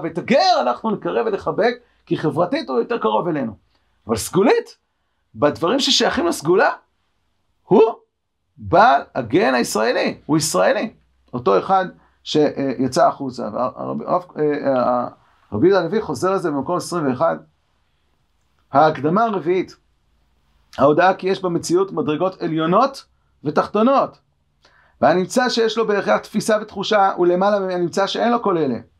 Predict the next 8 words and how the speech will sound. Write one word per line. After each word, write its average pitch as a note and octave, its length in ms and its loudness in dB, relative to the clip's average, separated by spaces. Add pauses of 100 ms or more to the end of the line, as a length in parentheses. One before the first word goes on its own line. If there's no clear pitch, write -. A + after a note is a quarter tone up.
(180)
כי D3 80 -2
הוא C3 80 0
קרוב C#3+ 240 2
יותר E3 180 -2
לסביבה E3+ 300 -2
הראשונה. G3 340 -4 (460)
והפחות D#3 400 0
שבצמחים, A3+ 760 -2